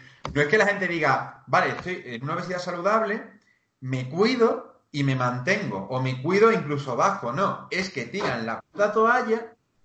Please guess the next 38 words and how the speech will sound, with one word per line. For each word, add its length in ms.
y 200
en-, 340
hacen 380
peor 280
las 240
cosas 420
y 120
en 320
a-, 280
X 280
años 380
ya 140
están 200
teniendo 260
problemas 280
metabólicos. 640
Entonces, 140
claro, 260
cuidado 540
con 160
el, 380
vale, 260
tengo 320
sobrepeso, 520
obesidad, 460
más 100
que 80
sobrepeso, 440
el 60
sobrepeso 460
es 60
otra 140
cosa. 240
Pero 120
si 100
tengo 160
una 120
obesidad 600